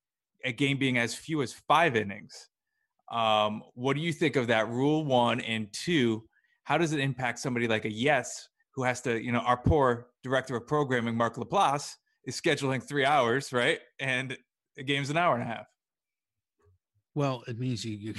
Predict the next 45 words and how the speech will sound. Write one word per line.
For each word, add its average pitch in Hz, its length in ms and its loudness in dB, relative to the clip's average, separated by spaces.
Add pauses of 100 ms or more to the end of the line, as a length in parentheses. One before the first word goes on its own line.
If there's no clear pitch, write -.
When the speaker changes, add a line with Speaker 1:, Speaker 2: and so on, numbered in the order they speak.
(180)
Speaker 2:
<laughs> - 220 -6
it 156 120 -2
means 147 280 0
you 139 60 -8
do 139 180 -4
a 131 40 -4
lot 131 160 -2
of 120 80 -6
fill 143 260 -4
on 127 80 -4
the 120 100 -6
other 110 140 -6
side. 131 320 -4 (460)
Um, 147 220 0 (340)
yeah, 180 240 2
I 180 100 2
mean, 185 200 2
listen, 160 340 -2 (240)
again, 147 420 0 (140)
the 143 160 -8
whole 156 200 -2
point 147 300 -4
of 127 100 -4
it 123 120 -4
is 117 240 -6
to - 100 -10
get 117 220 -6 (360)
players 120 460 -2
ready. 104 340 -6 (420)
Um, 110 360 -6 (120)
and 110 340 -10 (220)
if, 117 140 -8 (120)
if 123 260 -10
the 120 60 -10
manager 123 380 -4
feels 123 360 -8
that, 117 200 -6 (380)
you 123 100 -12
know, 117 80 -10
he 117 140 -8
doesn't 127 360 -4
need 120 240 -6
the 113 120 -6
additional 113 440 -6
innings, 113 380 -8